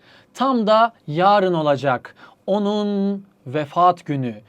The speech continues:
Bu sene yani on yedi Aralık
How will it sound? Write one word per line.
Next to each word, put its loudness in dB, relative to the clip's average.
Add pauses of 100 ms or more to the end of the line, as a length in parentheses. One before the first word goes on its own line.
(160)
Bu -2
sene -2
yani -2 (300)
on -2
yedi -4
Aralık -2